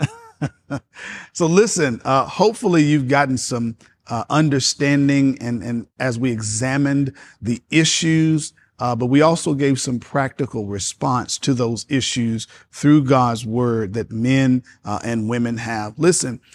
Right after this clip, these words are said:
Speaker 2: we want you to tune in on the next episode of Scripture in Black and White as we continue breaking down, uh, the family and marriage and parenting in this season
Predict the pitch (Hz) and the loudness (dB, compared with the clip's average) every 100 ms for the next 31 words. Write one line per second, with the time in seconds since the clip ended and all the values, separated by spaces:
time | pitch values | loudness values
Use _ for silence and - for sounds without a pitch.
0 | - - 131 147 147 151 127 120 - _ | -14 -4 2 2 2 2 0 -2 -8 _
1 | - - 170 185 190 175 165 165 - 127 | -10 -2 2 2 2 2 2 2 0 -2
2 | 117 107 113 131 165 - - 151 156 143 | -2 -2 0 0 0 -4 -4 -4 -2 -4
3 | - 143 143 143 117 98 - 143 127 143 | -2 2 2 2 -2 -6 -2 -2 0 -4
4 | 110 120 104 113 127 117 123 117 123 120 | -2 -4 -2 -2 -2 -2 -4 -2 -2 -2
5 | - - - 123 127 117 135 - 117 110 | -6 -20 -6 -2 0 2 0 0 -4 -4
6 | - - 240 208 135 120 120 - _ - | -6 0 4 6 4 2 -2 -6 _ -6
7 | 117 147 147 135 123 120 123 120 117 _ | 0 2 2 2 2 0 -2 -2 -6 _
8 | - 110 107 101 107 - - 139 135 131 | -12 -6 -4 -4 -8 -10 -4 2 4 4
9 | 131 127 120 101 - _ _ 104 107 123 | 4 2 0 -4 -12 _ _ -6 -2 2
10 | 131 127 127 123 - - _ - 110 101 | 2 2 0 -2 -4 -10 _ -10 -6 -6
11 | - 131 123 110 113 104 101 117 113 104 | -4 -2 -2 -2 -4 -4 -4 -4 -4 -2
12 | 107 - - 110 101 101 95 | -2 0 -2 -2 -4 -6 -8